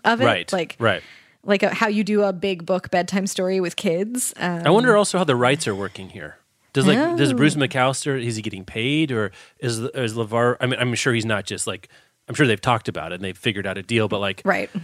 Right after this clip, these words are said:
Speaker 2: does, is it an exposure situation? I'm not even using air quotes around exposure for this. Like, this is the kind of thing where
Speaker 1: Right, is
Speaker 2: you
Speaker 1: it,
Speaker 2: might
Speaker 1: like
Speaker 2: give your story away for free 'cause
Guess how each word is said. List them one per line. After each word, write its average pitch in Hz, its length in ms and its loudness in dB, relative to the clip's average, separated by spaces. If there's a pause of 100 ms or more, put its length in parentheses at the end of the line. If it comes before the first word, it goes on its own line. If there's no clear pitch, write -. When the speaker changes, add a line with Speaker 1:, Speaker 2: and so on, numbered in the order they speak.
(280)
Speaker 2:
does, 127 300 2
is 120 180 -4
it 131 120 -6
an 117 140 -6
exposure 139 720 2
situation? 175 520 4
I'm 165 140 4
not 185 140 2
even 170 200 4
using 151 260 2
air 135 160 6
quotes 123 260 -2
around 107 200 0
exposure 98 420 -6
for 95 140 -12
this. - 240 -8
Like, 117 100 6
this 160 140 6
is 175 80 0
the 139 100 -2
kind 147 180 2
of 123 100 0
thing 123 260 2
where 107 180 6
Speaker 1:
Right, 285 220 4
is 277 120 2
Speaker 2:
you 156 120 8
Speaker 1:
it, 156 40 0
Speaker 2:
might 170 180 4
Speaker 1:
like 143 80 -4
Speaker 2:
give 180 200 6
your 175 100 4
story 147 280 0
away 127 180 2
for 127 160 -6
free 127 300 -2
'cause 120 340 0